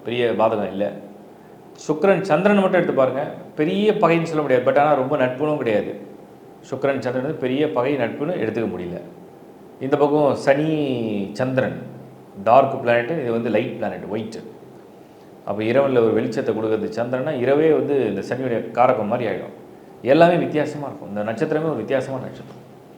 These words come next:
ஒண்ணோட ஒண்ணு மெ-, மெர்ஜே பண்ண முடியாது நீங்க எதுலையுமே.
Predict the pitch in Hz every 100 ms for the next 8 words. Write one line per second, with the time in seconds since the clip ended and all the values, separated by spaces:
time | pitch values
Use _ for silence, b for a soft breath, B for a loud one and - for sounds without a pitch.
0 | - - - 113 139 170 160 147 143 120
1 | 117 113 120 127 147 131 131 123 95 90
2 | 90 92 98 101